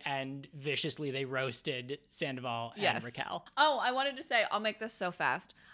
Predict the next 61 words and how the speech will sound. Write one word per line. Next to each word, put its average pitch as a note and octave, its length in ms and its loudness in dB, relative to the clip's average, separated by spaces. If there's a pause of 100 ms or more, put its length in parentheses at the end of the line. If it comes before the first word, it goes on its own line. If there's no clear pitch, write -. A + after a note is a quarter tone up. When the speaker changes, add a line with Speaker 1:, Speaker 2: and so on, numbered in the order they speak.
Speaker 2:
I G#3+ 120 6
just A#3+ 200 -4
had C4 180 0
this C4+ 160 -2
vision F3+ 440 0
of, E3+ 180 -4
like, E3 200 0
what E3+ 220 0
their G#3 160 -2
media F3+ 320 0
training D#3+ 400 -6
should F3+ 260 -4
have F#3+ 200 -4
been, D#3+ 340 -2 (180)
Speaker 1:
Mm-hmm. E3+ 300 -2
Speaker 2:
Sandoval F3 440 4
and E3 120 -4
Raquel E3+ 320 2
going F3 260 -4
into F3+ 180 -8
that E3 140 0
reunion. D#3 520 -8 (140)
Like, F3+ 280 2
I F#3 60 6
was F#3 160 -2
like, F3+ 120 -4
"What G#3 160 4
would A#3 120 4
I E3 160 6
do B2+ 400 -4
if - 120 -10
I D3+ 120 4
were C#3+ 120 0
in D3+ 100 -2
that C#3+ 160 -4
situation?" C3 600 -8
Because F3 260 -10
I E3 80 -2
kind D#3 220 -4
of C#3+ 200 -12
could - 140 -10
have - 80 -8
been. B2 180 -6 (200)
Speaker 1:
Right. C#3 220 -2 (300)
Speaker 2:
I F3+ 140 8
would A3 260 0
watch E3+ 520 4 (300)
every G#3+ 360 2
reunion F3 640 -6 (140)
of G3 200 -8
every F#3 260 0
Bravo D3+ 380 -2
show B2 280 -6
that F3 160 -10
there's D#3+ 280 -8
ever F3 200 0
been, D#3 240 -2
and D#3 120 -6
I D3 80 0
would D3+ 140 0
identify F3 680 2